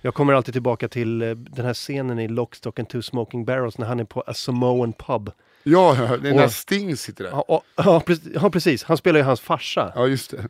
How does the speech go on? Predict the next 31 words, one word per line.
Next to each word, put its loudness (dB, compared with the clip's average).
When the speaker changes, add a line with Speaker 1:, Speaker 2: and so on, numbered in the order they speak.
Speaker 1:
B-, 0
barägaren. 4
Men 4
nej, 2
han, 0
de 2
är 6
på -4
Samoan 2
Pub. -4
Speaker 2:
Och -4
någon 2
börjar 2
brinna. 2
Speaker 1:
Eh, 6
och, 2
eh, 4
och 2
han, 4
han 2
får 2
in 2
en 0
drink 0
som 0
är 4
en 2
sån -4
tropi-, -4
tropisk -2
drink. -2